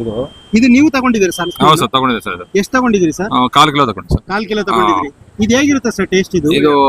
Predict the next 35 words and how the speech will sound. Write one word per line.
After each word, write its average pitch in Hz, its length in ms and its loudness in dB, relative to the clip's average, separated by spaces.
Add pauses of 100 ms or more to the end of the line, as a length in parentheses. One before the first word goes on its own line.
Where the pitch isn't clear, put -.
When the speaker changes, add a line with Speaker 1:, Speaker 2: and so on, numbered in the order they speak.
(400)
Speaker 1:
ನಾವು 127 260 -4
ಮೆಣಸಿನಲ್ಲಿ 139 720 -4
ಇರ್ತಲ್ಲ, 123 300 -4
ಅದೇನೋ 120 220 -4
Speaker 2:
ಹಲಸಿನ, 110 500 -4
Speaker 1:
ಆ, 117 40 -2
Speaker 2:
ಹಲಸಿನ. 131 480 2
Speaker 1:
ಹಲಸಿನ 151 240 2
ಹಣ್ಣು. 123 500 -2
ಆ 151 40 2
ತರ 156 120 2
ಇರುತ್ತೆ. 139 560 -2
ಇದೆಲ್ಲ 143 200 0
Speaker 2:
ಸೇಮ್. - 180 -6
Speaker 1:
ಮೇಲೆ 147 260 0
ತೆಗೆದು 143 220 -4
ಬಿಟ್ರೆ 139 240 -2
Speaker 2:
ಹಾ. 131 600 -2
Speaker 1:
ಒಳಗಡೆ 147 500 0 (420)
ರೌಂಡ್ 135 460 -4
ತರ 135 100 0 (300)
ಒಂದು 104 460 -8
Speaker 2:
ಸೇಮ್ 233 260 -2
ಹಲಸಿನ 208 280 -2
ಹಣ್ಣು 226 100 2
ತರನೇ 196 240 0
Speaker 1:
ಹಲಸಿನ 165 220 2
ತರ 143 100 2
ಇರುತ್ತೆ. 135 600 0
Speaker 2:
ಹ್ಮ್, 156 200 -2
ಹ್ಮ್. 123 300 2
Speaker 1:
ಆ, 120 40 0
ಚೆನ್ನಾಗಿರುತ್ತೆ. 160 460 2
ಇದೂನು 180 180 4
ಒಳ್ಳೇದು. 156 540 4